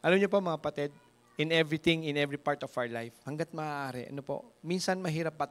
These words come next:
practice it. "Peace be with you." Kasi pag nawala ang peace sa ating isip,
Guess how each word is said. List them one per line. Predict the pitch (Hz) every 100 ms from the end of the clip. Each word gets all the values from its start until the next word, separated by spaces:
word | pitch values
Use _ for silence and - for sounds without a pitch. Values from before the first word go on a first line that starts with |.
| 139
practice | 175 175 - 147
it. | 135 - _ _ _ _ _ _ _ -
"Peace | 156 -
be | 143 135
with | 123 113
you." | 107 _ _ _ _ _ _ _
Kasi | - 170 226
pag | 202 180 165 147
nawala | 165 170 190 233 240
ang | 190
peace | - 208 190
sa | 180
ating | 175 175 165
isip, | 139 160